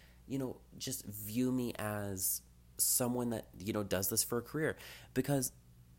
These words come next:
if you are starting and wanting to ask people's permission, or if you feel like you don't belong where you're doing, people are gonna sniff that out like a fucking dog.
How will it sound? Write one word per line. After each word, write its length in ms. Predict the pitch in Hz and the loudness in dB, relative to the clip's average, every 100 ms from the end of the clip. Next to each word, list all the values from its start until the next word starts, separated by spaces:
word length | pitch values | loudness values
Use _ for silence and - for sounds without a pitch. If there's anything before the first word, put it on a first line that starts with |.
| - | 0
if 240 | 131 127 - | 2 2 -2
you 520 | 120 120 123 160 190 - - - - - - - - - | 0 4 6 6 4 0 -14 -20 -20 -20 -20 -20 -20 -4
are 140 | 104 | 2
starting 720 | - - 104 92 95 110 120 - | 4 4 4 4 4 0 -2 -6
and 200 | - 98 | -2 0
wanting 220 | 98 98 95 | 2 0 0
to 120 | - | 0
ask 240 | 95 - | 0 0
people's 300 | 113 101 98 | -4 -4 -4
permission, 600 | - 90 85 - 120 139 - - - | -2 -2 -2 0 -2 -2 -6 -10 4
or 160 | 107 | 4
if 140 | 101 98 | 4 0
you 160 | 110 | -2
feel 300 | 135 - 147 | -2 0 0
like 200 | 135 113 | 0 -2
you 140 | 87 98 | -2 0
don't 240 | 101 92 | 0 0
belong 420 | 92 85 85 98 | 0 2 2 0
where 140 | 92 87 | 0 0
you're 160 | 82 | 0
doing, 460 | 78 80 87 127 160 - - - - - - - - - | -2 -2 -2 -4 -6 -14 -20 -20 -20 -20 -20 -20 -20 -4
people 220 | 135 135 | 0 2
are 60 | 110 | 2
gonna 180 | 85 | 2
sniff 420 | - - 104 104 - | 2 2 2 0 2
that 160 | 98 | 4
out 140 | 90 82 | 4 2
like 120 | - | -2
a 60 | |
fucking 400 | 78 90 82 78 | -2 -2 -2 -4
dog. 460 | 78 73 69 - - | -2 0 0 0 -6